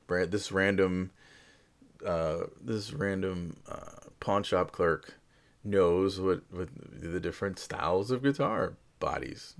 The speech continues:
I'm like, "Hmm, no, no, no, there's a solid body there." So he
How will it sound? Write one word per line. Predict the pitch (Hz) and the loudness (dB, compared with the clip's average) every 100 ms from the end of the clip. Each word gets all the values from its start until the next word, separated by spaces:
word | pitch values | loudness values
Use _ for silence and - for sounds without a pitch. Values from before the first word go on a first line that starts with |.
| - | -14
I'm | - | -12
like, | - | -6
"Hmm, | 277 214 - | -6 -6 -4
no, | 165 151 | -4 -4
no, | 135 | -4
no, | 113 110 | -4 -4
there's | - 113 - - | -6 -14 -16 -10
a | |
solid | - - - | -6 -6 -6
body | 80 71 | -6 -4
there." | 76 82 95 - - - - - - - _ _ _ | -4 -6 -8 -18 -20 -20 -20 -20 -20 -20 _ _ _
So | |
he | - | -20